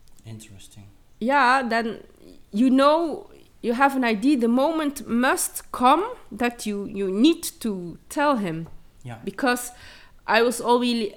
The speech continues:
Speaker 2: already looking for my tickets online. I
Speaker 1: Mm-hmm.
Speaker 2: just, uh, checked every, uh, company, and I, I just was just at the point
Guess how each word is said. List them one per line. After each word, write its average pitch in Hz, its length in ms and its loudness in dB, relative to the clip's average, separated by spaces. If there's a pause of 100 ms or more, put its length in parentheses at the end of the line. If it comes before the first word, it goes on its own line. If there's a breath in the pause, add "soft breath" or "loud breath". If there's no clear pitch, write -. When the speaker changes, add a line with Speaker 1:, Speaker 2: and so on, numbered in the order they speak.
Speaker 2:
already 220 480 2
looking 240 300 -2
for 214 200 -2
my 175 160 -2
tickets - 720 -4
online. 196 680 -4
I 180 120 -4
Speaker 1:
Mm-hmm. 190 100 -6
Speaker 2:
just, 202 380 -8
uh, 180 220 -2
checked - 380 -6
every, 190 680 -2
uh, 170 480 -6 (640 loud breath)
company, 302 640 2
and 233 160 0
I, 202 400 0
I 180 220 -2
just - 640 -8 (180)
was 208 220 -4
just 233 340 -4
at 214 140 -8
the - 60 -10
point 247 520 8